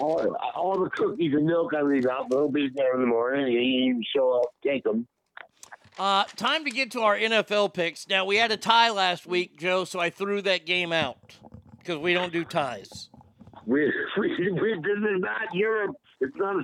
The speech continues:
Speaker 1: soccer game.
Speaker 2: No, eh, so we have thrown out the Giants and Commandos. Joe, not a bad week for you last week, my friend. Nine and five.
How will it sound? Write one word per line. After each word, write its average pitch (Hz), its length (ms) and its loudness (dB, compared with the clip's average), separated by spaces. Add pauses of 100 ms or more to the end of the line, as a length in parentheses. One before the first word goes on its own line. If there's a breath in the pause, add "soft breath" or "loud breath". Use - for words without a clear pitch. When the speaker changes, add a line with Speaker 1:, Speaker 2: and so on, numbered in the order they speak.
(120)
Speaker 1:
soccer 202 380 -4
game. 131 140 -2
Speaker 2:
No, 156 420 2
eh, 170 260 2
so 185 220 -2
we 190 140 4
have 190 120 2
thrown 202 420 0
out 202 280 0
the 156 200 -10
Giants 175 640 -2
and 160 160 -4
Commandos. 151 1040 -4 (460 soft breath)
Joe, 214 400 4
not 220 240 4
a 226 60 2
bad 220 300 4
week 233 240 -2
for 220 240 0
you 190 100 0
last 185 320 0
week, 190 180 -2
my 180 160 0
friend. 190 320 -4
Nine 190 280 2
and 214 160 -6
five. 185 640 2